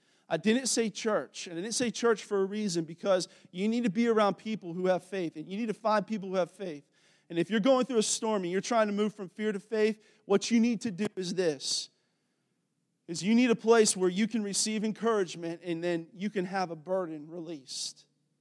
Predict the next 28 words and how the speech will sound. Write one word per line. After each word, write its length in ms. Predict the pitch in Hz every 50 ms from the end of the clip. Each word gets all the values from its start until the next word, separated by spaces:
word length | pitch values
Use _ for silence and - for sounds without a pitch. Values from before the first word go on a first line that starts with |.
| _ _ _ _ _ _ _ _
You 140 | - 190 214
can 160 | - 220 190
have 220 | 196 196 185 170
a 40 | 175
burden 360 | - - 180 190 190 175 170
released. 360 | 160 165 165 175 165 151 - -
That's 260 | 202 190 190 - -
the 100 | 165 190
purpose 680 | - - - 220 196 - _ 160 151 131 - - - - _ _ _ _ _
of 160 | - 170 175 151
the 80 | 165
body 420 | 151 170 180 175 170 170 160 151 151
and 100 | 143 143
the 60 | 143
family 380 | - - 170 156 151 147 143
of 80 | 139 -
faith. 300 | _ - 147 143 143 143 _ _ _ _ _ _
And 100 | - 185
then 80 | 185 175
finally, 540 | 165 - 208 196 196 202 196 180 170 170 160
and 80 | 165
this 120 | 185 185 -
is 120 | 196 175
probably 280 | - - 214 196 185 180
the 80 | 185
most 280 | 185 185 185 190 185 -
important 420 | 214 185 - - 208 208 202 -
thing, 300 | - 190 170 160 160 151